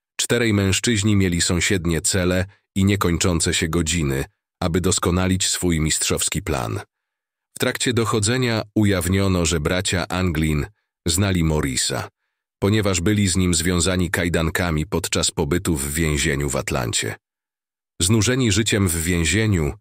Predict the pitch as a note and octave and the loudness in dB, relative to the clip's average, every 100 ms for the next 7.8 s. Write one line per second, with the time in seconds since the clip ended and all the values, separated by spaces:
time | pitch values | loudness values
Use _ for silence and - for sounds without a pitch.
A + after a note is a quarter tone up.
0 | _ _ _ - B2+ B2 A2+ - B2 G#2+ | _ _ _ -2 0 2 0 0 0 2
1 | A#2 A2+ G#2+ G2+ G2+ F#2+ F2 G#2 F#2 E2 | 2 2 2 4 2 2 2 2 2 0
2 | - E2+ D#2+ - E2 C#2+ D2 E2+ - D#2+ | 0 -2 0 0 0 -2 0 -2 0 0
3 | E2 D#2 D2+ E2 - - F#2+ E2+ D#2+ D#2+ | 2 0 0 -2 -4 -2 0 0 0 0
4 | D2 D2 C#2+ - D#2+ C#2+ D2 D2+ F#2 C#2+ | 0 0 0 0 -2 0 -2 -2 -2 -2
5 | C#2+ C2 C#2+ - F2+ F#2 D#2 - D2+ D#2 | -4 -2 -4 -4 -4 -2 -2 -2 -2 -2
6 | D2+ C#2+ - D#2 D2 - - D#2 - D#2 | -2 -4 -4 -2 -2 -2 -2 -2 -2 0
7 | D2+ D#2 C#2+ C2 B1 A1+ A1 | 0 -2 -2 -2 -4 -4 -6